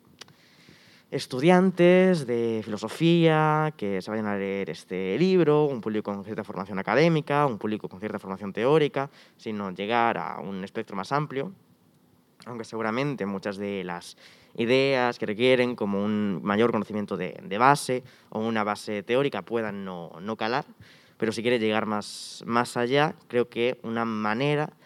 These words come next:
de hacerlo es precisamente estableciendo ese tipo de, de variaciones o ese tipo de, de cambios, ¿no? No renunciar al hecho de poder transmitir esa teoría o esas ideas,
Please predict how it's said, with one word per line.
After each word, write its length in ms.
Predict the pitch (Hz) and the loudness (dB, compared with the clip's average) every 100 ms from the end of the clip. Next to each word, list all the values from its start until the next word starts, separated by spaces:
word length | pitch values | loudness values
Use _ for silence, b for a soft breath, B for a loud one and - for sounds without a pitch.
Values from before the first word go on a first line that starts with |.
| b b _ | b b _
de 120 | 113 | 0
hacerlo 540 | 110 - 143 143 143 160 | 0 2 2 2 2 2
es 100 | 156 | -2
precisamente 640 | 120 120 123 123 127 147 | -8 -4 -4 -2 -2 -4
estableciendo 840 | 143 110 104 104 127 131 131 139 | -2 -2 -2 -2 -4 -2 -2 -2
ese 220 | 131 - 110 | -2 -4 -8
tipo 340 | 107 - 123 | -8 -6 -4
de, 340 | 98 - - B B B - | -4 -6 -12 B B B -8
de 100 | 110 | -4
variaciones 760 | 104 95 107 180 202 113 85 - | -4 -4 -6 -4 -2 -4 -6 -10
o 80 | 101 | -10
ese 160 | 110 | -8
tipo 280 | 101 110 120 | -6 -2 0
de, 260 | 101 85 82 | 2 0 -4
de 160 | 92 98 | -8 -4
cambios, 480 | 98 87 85 90 | -4 -4 -8 -6
¿no? 140 | 117 143 B B B - | -6 -6 B B B -8
No 220 | 127 156 | 2 4
renunciar 680 | 160 156 143 143 165 170 175 - _ _ _ _ _ _ _ _ _ - - | 4 2 -2 -2 0 0 -2 -8 _ _ _ _ _ _ _ _ _ -16 -4
al 180 | 117 | 0
hecho 280 | 135 139 - | 0 0 -4
de 80 | 98 | -2
poder 200 | 107 113 | -2 -2
transmitir 640 | 117 113 110 107 - 117 - b b b | -2 -6 -6 -8 -6 -8 -10 b b b
esa 580 | - - 110 110 110 107 | -12 -6 -2 0 0 -2
teoría 480 | - 113 151 156 160 | -2 0 2 2 2
o 140 | 170 101 | 0 -4
esas 240 | 120 107 | -6 -8
ideas, 540 | 107 131 139 143 - | -2 0 2 0 -8